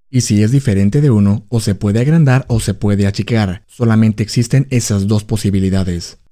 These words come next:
Así de simple es como se ve la multiplicación de números complejos. Ahora bien, recordemos que si multiplicamos un número complejo por otro, y si esto nos da como resultado el uno de los reales, entonces quiere decir que el producto de sus módulos es igual a uno,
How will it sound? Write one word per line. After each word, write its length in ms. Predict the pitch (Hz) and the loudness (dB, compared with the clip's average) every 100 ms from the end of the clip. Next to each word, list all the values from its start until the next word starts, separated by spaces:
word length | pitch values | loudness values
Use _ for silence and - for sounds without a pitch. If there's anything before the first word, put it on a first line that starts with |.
| _ | _
Así 260 | - 104 113 | -6 -2 2
de 100 | 117 | 2
simple 460 | - 107 104 104 104 | 2 2 2 0 0
es 160 | 120 | -2
como 220 | - 156 127 | 2 2 2
se 120 | 107 | 0
ve 140 | 104 | 2
la 80 | 107 | 2
multiplicación 800 | 104 98 101 101 98 104 - 104 | 2 0 0 -2 -2 -2 0 2
de 120 | 101 | 2
números 360 | 95 98 98 95 | 2 2 0 0
complejos. 680 | 98 95 110 104 92 85 - _ _ - | -2 0 0 0 -4 -6 -14 _ _ -4
Ahora 280 | 101 104 | 0 0
bien, 400 | 101 98 90 82 - _ | 2 2 0 -4 -10 _
recordemos 640 | - 117 110 104 113 151 175 | -2 -2 0 0 2 2 2
que 120 | 113 | -2
si 100 | 104 | 0
multiplicamos 800 | 98 95 101 98 92 101 95 90 - | 0 0 0 -2 0 0 0 -2 0
un 140 | 143 | 2
número 280 | 147 143 117 | 4 2 2
complejo 500 | 101 98 104 101 90 | 0 0 0 -2 -2
por 160 | 120 | 0
otro, 400 | 113 101 107 123 - - | 0 0 0 -2 -6 -6
y 100 | 107 | -2
si 140 | 104 | 0
esto 200 | 104 143 | 0 0
nos 180 | 135 110 | 0 2
da 120 | 107 | 0
como 220 | 104 95 | 0 0
resultado 640 | 95 95 92 101 101 95 - | 0 -2 -2 0 -2 -2 -2
el 260 | 107 98 | 0 2
uno 200 | 117 110 | 2 2
de 80 | 90 | 0
los 160 | 95 104 | 0 2
reales, 560 | 147 104 92 92 - _ | 2 2 0 -2 -6 _
entonces 680 | - 110 104 110 101 104 98 | -2 0 2 0 0 0 -2
quiere 260 | - 139 170 | 0 0 2
decir 340 | 147 - 110 | 0 2 0
que 80 | 107 | 2
el 140 | 101 | 0
producto 440 | - 98 104 104 98 | 0 0 0 0 -2
de 120 | 92 | 0
sus 180 | - 135 | -2 2
módulos 460 | 104 101 104 104 - | 2 2 0 0 -2
es 160 | 110 | -2
igual 240 | 104 101 101 | 0 0 2
a 60 | |
uno, 300 | 110 95 80 | 2 0 -2